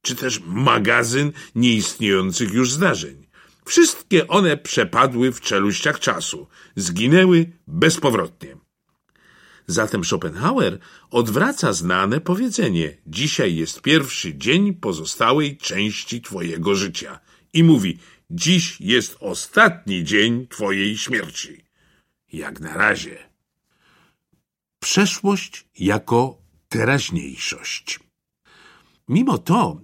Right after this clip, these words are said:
jego zdaniem, czepiamy się życia powodowani tą perwersyjną wolą życia, która wbrew naszym najlepszym interesom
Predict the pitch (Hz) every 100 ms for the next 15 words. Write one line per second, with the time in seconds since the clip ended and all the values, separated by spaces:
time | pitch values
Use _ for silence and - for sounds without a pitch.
0 | - 101 185 147 95 131 165 175 170 170
1 | - 127 95 156 180 190 175 170 - 90
2 | 85 139 - 175 190 - - - - 139
3 | 120 107 107 156 147 - 120 110 110 95
4 | 82 82 - 131 139 127 127 110 104 165
5 | 147 113 92 82 101 - - - - _
6 | - _ _ - 117 98 87 - 120 170
7 | 110 92 127 151 113 101 104 120 196 -
8 | 294 294 277 196 95 - 110 165